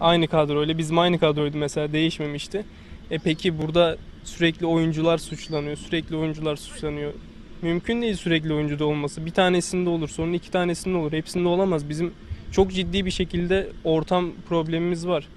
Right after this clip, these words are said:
Bir kere futbol ortamı gerçekten kaliteli değil. Çok ciddi bir şekilde eğitim problemimiz var. Ki ben en iyi eğitim alabileceğim yerde Türkiye'de yetiştim, Bursaspor'da yetiştim. Yine bile inanılmaz eğitim eksiğim var benim. Ben düşünemiyorum diğer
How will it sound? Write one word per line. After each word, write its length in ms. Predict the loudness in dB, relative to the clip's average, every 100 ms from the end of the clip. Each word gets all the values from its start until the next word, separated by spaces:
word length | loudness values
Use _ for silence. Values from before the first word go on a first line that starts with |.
| -18 -18 -2
Bir 40 |
kere 140 | -2 -2
futbol 320 | -6 0 0
ortamı 440 | 0 0 -2 -2 -6 -12 -14 -2
gerçekten 520 | 2 2 2 2 0
kaliteli 480 | 4 2 4 0 2
değil. 160 | 0 -2 -6 -18 -12 -4
Çok 200 | -2 -2
ciddi 280 | -4 -2
bir 60 | 0
şekilde 520 | 0 0 4 4 2 -2 0
eğitim 440 | 2 2 2 2
problemimiz 600 | 2 2 2 2 0 0
var. 160 | -2 -2 -8 -16 -16 -6
Ki 120 | 2 4
ben 180 | 4 4
en 160 | 4
iyi 240 | 6 4 2
eğitim 340 | 0 0 2 4
alabileceğim 600 | 4 2 0 2 4 4
yerde 240 | 2 0
Türkiye'de 440 | -4 -4 -2 0
yetiştim, 520 | 0 -2 -6 -6 -4 -4
Bursaspor'da 640 | -2 -4 -4 -4 -2 0
yetiştim. 420 | -2 -4 -8 -8 -8 -14 -14 -16 -16 -10 0
Yine 260 | 4 4
bile 140 | 4 2
inanılmaz 640 | 2 2 4 4 2 2
eğitim 300 | 0 0 -2
eksiğim 400 | -2 -2 -2 0
var 180 | -2 -4
benim. 220 | -8 -10 -14 -16 -8
Ben 200 | -2 -2
düşünemiyorum 680 | -2 0 2 4 2 2 0
diğer 220 | 2 0